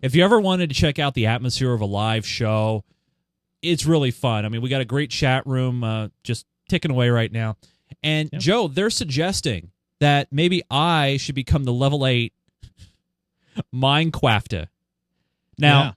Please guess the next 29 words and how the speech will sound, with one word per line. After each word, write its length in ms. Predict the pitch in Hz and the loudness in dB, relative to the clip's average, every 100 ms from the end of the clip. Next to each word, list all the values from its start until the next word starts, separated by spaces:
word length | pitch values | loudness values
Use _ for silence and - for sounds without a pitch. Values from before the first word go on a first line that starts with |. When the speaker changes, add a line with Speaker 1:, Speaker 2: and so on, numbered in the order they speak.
| _ | _
Speaker 2:
Yeah. 80 | 131 | -2
Speaker 1:
now 120 | 156 | 0
the 100 | 156 | 4
reason 260 | 160 247 214 | 4 4 0
why 120 | 202 | 0
they're 100 | 180 | 2
saying 160 | 214 170 | 2 2
Minecrafter 760 | 151 165 - 165 208 - 113 110 | 0 -2 -2 0 0 -2 -2 -2
is 200 | 131 127 | -4 -2
because, 680 | 143 170 147 147 139 131 - | -4 -2 0 0 -2 -4 -6
uh, 420 | 110 135 131 127 - _ | -8 -6 -4 -6 -8 _
I, 260 | 95 127 113 | -10 -8 -4
I 20 | |
had 160 | 135 143 | -4 -4
to 60 | |
do 140 | 131 135 | -4 -2
a 40 | |
second 320 | 117 - - 92 | -2 -2 -6 -6
take. 440 | - 135 82 - _ _ _ _ _ _ _ _ _ | -4 -2 -4 -14 _ _ _ _ _ _ _ _ _
Speaker 2:
Yeah. 100 | 98 - _ - | -18 -18 _ -14
Speaker 1:
And, 380 | - 101 101 101 | -6 -4 -4 -2
uh, 180 | 104 98 | -2 -2
by 140 | - 120 | -2 0
the 60 | |
way, 100 | 117 | 2
if 100 | 107 | 0
you 60 | 113 | 0
missed 260 | 120 - | -2 -2
that, 260 | 98 82 82 | -4 -6 -8